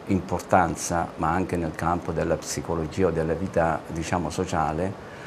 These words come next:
secondo me è stato un po' non adeguatamente approfondito. Una persona che nel suo ciclo vitale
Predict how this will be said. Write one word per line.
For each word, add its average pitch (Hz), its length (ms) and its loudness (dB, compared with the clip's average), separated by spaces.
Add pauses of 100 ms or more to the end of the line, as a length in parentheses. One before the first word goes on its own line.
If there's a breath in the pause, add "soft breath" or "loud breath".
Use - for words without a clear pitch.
(200 loud breath)
secondo 131 460 6
me 170 260 6
è 110 120 2
stato 110 580 8
un 104 260 4
po' 104 460 12 (120)
non 127 640 8
adeguatamente 113 960 6
approfondito. 101 1120 4 (180)
Una 107 220 6
persona 107 580 6
che 101 120 2
nel 101 200 6
suo 110 260 4
ciclo 139 480 8
vitale 87 920 4